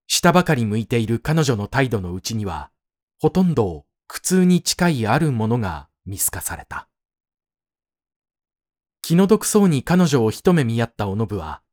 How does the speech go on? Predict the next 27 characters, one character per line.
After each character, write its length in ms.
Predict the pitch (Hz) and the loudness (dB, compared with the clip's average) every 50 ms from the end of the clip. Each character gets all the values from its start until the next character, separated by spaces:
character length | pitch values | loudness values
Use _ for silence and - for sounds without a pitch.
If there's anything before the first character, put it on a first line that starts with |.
| _ _ _ _ _ _ | _ _ _ _ _ _
す 180 | - - - 226 | -6 0 4 6
ぐ 160 | 214 196 160 | 6 6 6
前 260 | 135 139 160 180 180 | 4 4 4 6 4
に 160 | 160 135 117 104 | 4 2 0 0
い 60 | 98 | -2
る 80 | 113 | -4
夫 160 | 107 - 127 113 | -6 -6 -6 -4
人 180 | 110 135 135 | -2 -2 0
の 100 | 135 131 | 0 0
方 220 | 117 143 135 120 104 | 2 2 2 2 0
へ、 220 | 92 87 76 - _ _ _ _ _ _ _ _ | -4 -8 -12 -16 _ _ _ _ _ _ _ _
彼 200 | - 170 160 156 | 2 2 4 4
女 100 | 127 127 | 2 0
に 140 | 110 98 92 | -2 -4 -6
特 260 | - - 104 - 131 | -8 -12 -10 -8 -6
有 180 | 110 113 113 110 | -4 -4 -2 -2
な 300 | 104 101 98 92 90 - _ _ _ _ _ _ | -2 -4 -6 -6 -8 -12 _ _ _ _ _ _
愛 180 | - 139 160 170 | 0 2 2 2
嬌 240 | - - 202 185 170 | 4 4 4 4 4
の 220 | 127 104 95 101 | 2 0 0 0
あ 60 | 127 | 0
る 100 | 127 113 | 0 0
目 180 | 92 98 107 98 | -2 -4 -4 -6
を 160 | 82 76 76 | -6 -10 -14
移 200 | 73 _ - - | -10 _ -8 -6
し 100 | - - | -6 -8
た。 200 | - - - - | -8 -10 -14 -14